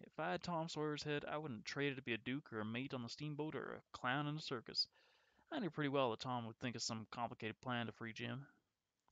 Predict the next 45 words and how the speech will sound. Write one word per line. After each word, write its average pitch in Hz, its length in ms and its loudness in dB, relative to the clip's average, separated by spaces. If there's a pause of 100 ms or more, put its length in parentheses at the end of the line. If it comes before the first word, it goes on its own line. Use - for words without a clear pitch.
And - 100 -6
sure 120 200 2
enough, 139 280 0
after - 200 -2
a 117 40 -4
while, 135 360 2 (480)
Tom 240 180 -4
said 208 160 0
he 175 60 2
wanted 143 220 2
to 131 40 -4
think 196 220 -4
of 135 60 -8
a 123 40 0
wonderful, 147 380 -2
mysterious 143 500 -2
way 151 140 2
to 131 80 -2
get 131 160 0
Jim 131 220 0
out 117 120 2
of 110 80 0
the 113 80 0
hut. 113 240 -2 (1200)
"Why 156 120 2
don't 208 160 -4
you 180 60 0
saw 165 280 2
a 131 40 2
hole 160 220 2
in 160 40 -2
the 139 80 -2
wall 117 240 4
and 117 180 -4 (300)
let 120 240 0
Jim 127 480 -2 (240)
slip - 240 -4
on 123 180 0
out?" 135 220 -4 (240)
I 131 60 -6
suggested. - 480 -4 (760)
But - 100 -14
Tom 160 260 0
only 160 200 0
laughed. - 440 0